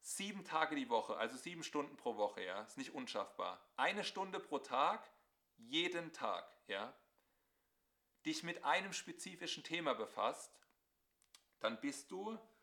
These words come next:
jetzt muss ich kurz mal nachgucken, damit ich es nicht falsch sage, dann bist du nach drei Jahren ein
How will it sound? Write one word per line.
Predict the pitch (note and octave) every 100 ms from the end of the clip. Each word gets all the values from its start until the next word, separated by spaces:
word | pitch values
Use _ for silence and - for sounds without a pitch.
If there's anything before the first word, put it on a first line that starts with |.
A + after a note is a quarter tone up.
| _ _
jetzt | -
muss | C3+
ich | C3
kurz | C3+ -
mal | A#2+
nachgucken, | G#2+ B2+ - D#3+
damit | C#3+ C3 B2+
ich | B2
es | A#2
nicht | G#2+
falsch | - A2+ C#3
sage, | - D#3 E3+ F#3 G#3 - _ _ _ -
dann | C4 C#4
bist | F#3 -
du | G#3 G3 G3 - _
nach | - C#3+ - -
drei | - - D3+ G#3
Jahren | G3+ C#3 C#3 D3+ F3+ F#3+ G#3+ C#4 - _ _ _
ein | C3